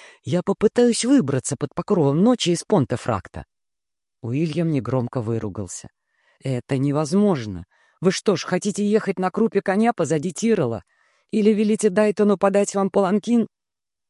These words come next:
«Нет, Уилл, я попрошу вас одолжить мне ваш шлем и тунику. Я лишь немного ниже вас,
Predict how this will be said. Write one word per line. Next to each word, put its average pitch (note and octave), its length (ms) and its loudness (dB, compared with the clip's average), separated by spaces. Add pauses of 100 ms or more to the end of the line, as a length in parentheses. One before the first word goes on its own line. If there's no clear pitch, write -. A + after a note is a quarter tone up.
(240)
«Нет, D#3 460 -4
Уилл, C3 340 -6 (580)
я E3 180 -4
попрошу D#3+ 480 -6
вас C4 200 2
одолжить D#3 540 -4
мне C#3+ 100 -4
ваш D3+ 160 -4
шлем B3 380 -2
и - 160 -8
тунику. B2 600 -4 (520)
Я B3+ 240 0
лишь A#3 240 -2
немного A3+ 460 4
ниже F3 280 0
вас, G2+ 320 -6